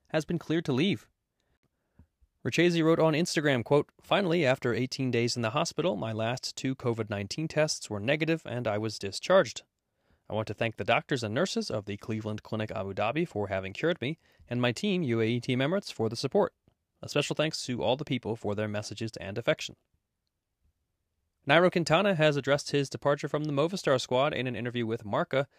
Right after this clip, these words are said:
telling the Spanish newspaper that he does not regret going from a World Tour team to the second division Arkea Samsic squad. Quintana, who got off to a very strong start in his first few races with Arkea,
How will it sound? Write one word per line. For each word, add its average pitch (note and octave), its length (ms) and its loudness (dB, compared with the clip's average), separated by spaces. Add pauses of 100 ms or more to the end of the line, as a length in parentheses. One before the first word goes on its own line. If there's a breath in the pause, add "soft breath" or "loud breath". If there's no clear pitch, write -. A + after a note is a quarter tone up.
(240 soft breath)
telling G#3+ 240 4
the F3+ 120 2
Spanish E3 420 0
newspaper B2 400 -2
that G2+ 160 -4
he A2 80 -4
does G2+ 180 -8
not B2 220 -4
regret C3 340 -2
going G#2+ 280 -2
from G#2 240 -6
a G#2 100 -6
World G#2 340 -4
Tour A2 240 -6
team E3 320 -6 (320)
to G3+ 140 -2
the G3+ 140 0
second C#3 340 0
division G#2 380 -4
Arkea F#2+ 400 -6
Samsic E3 420 -4
squad. - 320 -2 (1000)
Quintana, D3 440 2
who C3+ 180 -2
got A#2 220 2
off A#2+ 180 0
to A#2+ 160 -6
a B2 80 -2
very A#2+ 300 0
strong G#2 400 -4
start E3 280 0
in G#2+ 200 -8
his G#2 160 -8
first - 400 -4
few G#2 200 -8
races A2 360 -6
with G#2+ 160 -8
Arkea, A#2+ 460 0